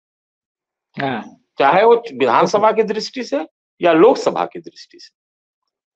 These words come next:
Speaker 2: ये नहीं होता है
Speaker 1: हम्म।
Speaker 2: ना, शरद जी, कि हम आपके
Speaker 1: हाँ,
Speaker 2: खिलाफ
Speaker 1: हाँ।
Speaker 2: खूब ज्यादा बोले, हम खि-, आपके खिलाफ खूब ज्यादा, अ, शोर करें, इसका मतलब कि हम दुश्मन हैं। ऐसा भी नहीं होता है
Speaker 1: हम्म।
Speaker 2: राजनीति में।
Speaker 1: ना, राजनीति में ऐसा कुछ भी होती है, इस तरह की चीजें बहुत होती हैं।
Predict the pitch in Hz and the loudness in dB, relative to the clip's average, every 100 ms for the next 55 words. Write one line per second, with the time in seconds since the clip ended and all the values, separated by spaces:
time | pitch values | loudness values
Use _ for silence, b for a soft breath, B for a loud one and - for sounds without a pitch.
0 | - 185 220 269 302 226 196 185 170 170 | 0 2 2 2 4 2 2 2 0 0
1 | 156 143 131 127 120 123 120 117 117 127 | 2 2 2 2 2 0 -2 -4 -2 -2
2 | 120 180 185 - _ _ _ - 127 131 | 0 0 0 -4 _ _ _ -8 -4 0
3 | 196 208 185 208 170 151 180 175 - - | 2 4 2 2 0 2 2 2 -2 -2
4 | 247 214 160 165 170 143 151 170 185 165 | -2 0 0 2 2 4 2 2 0 0
5 | 135 180 202 - 170 151 151 - 170 170 | 2 0 0 -10 -2 0 0 -4 -6 0
6 | 180 170 - 226 208 160 160 175 175 - | 2 0 0 -2 0 0 4 2 0 -10
7 | _ _ 143 143 135 127 - 180 202 - | _ _ -8 -4 -4 -4 2 4 4 2
8 | 107 131 208 - _ - 156 160 196 180 | 0 -2 -6 -12 _ -4 -2 0 0 2
9 | 170 185 180 175 151 156 117 120 123 78 | 0 0 0 0 -2 -2 -4 -4 -6 -8
10 | _ _ _ _ _ - 110 123 165 185 | _ _ _ _ _ -10 -8 -4 -4 -4
11 | 139 156 233 139 123 90 95 85 82 - | -4 0 2 0 -2 -6 -6 -8 -10 -20
12 | _ _ _ 233 240 214 214 233 233 240 | _ _ _ 2 4 6 4 -2 -6 -4
13 | 214 208 202 208 190 214 185 170 185 185 | -2 -2 -4 -6 -4 -2 -2 -4 -6 -4
14 | 190 185 160 180 180 170 165 147 117 | -6 -6 -8 -8 -2 -2 -2 -10 -10